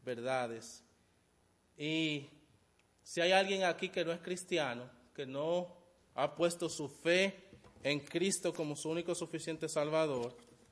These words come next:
no quiero terminar este sermón, esta prédica,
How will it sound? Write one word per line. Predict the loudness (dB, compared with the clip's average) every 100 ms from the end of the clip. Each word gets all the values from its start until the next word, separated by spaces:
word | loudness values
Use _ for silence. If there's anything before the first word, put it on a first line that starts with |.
| _ -20 _ _ -4
no | 0 0
quiero | 4 4 4
terminar | 4 4 4 0 2 4 4 0 -4
este | -2 -2 0 0 -2 -10 -18 -20 _ -20 -20 -20 -20 -18
sermón, | -6 2 4 4 6 6 6 2 -6 -16 -12
esta | -6 -4 -4 -6 -4
prédica, | 6 8 8 2 -2 -4